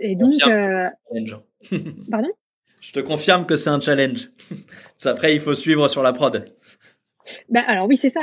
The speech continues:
Speaker 1: Faut regarder derrière ce qui se passe aussi, parce que ça rentre, mais après, il faut dire, « Hey, il y a quelqu'un derrière moi, là.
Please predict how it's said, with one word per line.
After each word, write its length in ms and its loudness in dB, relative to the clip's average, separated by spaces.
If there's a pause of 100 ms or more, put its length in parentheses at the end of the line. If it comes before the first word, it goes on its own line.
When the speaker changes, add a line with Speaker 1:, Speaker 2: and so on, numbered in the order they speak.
Speaker 1:
Faut 80 -6
regarder 260 4
derrière 320 2
ce 80 -20
qui 100 -18
se 60 -20
passe 200 -2
aussi, 200 0
parce 180 -8
que 80 -4
ça 140 -10
rentre, 220 -8
mais 80 -6
après, 140 -4
il 20 -18
faut 80 -2
dire, « 180 0
Hey, 140 -4
il 60 0
y 20 0
a 40 -2
quelqu'un 280 2
derrière 300 -4
moi, 160 -6
là. 140 -10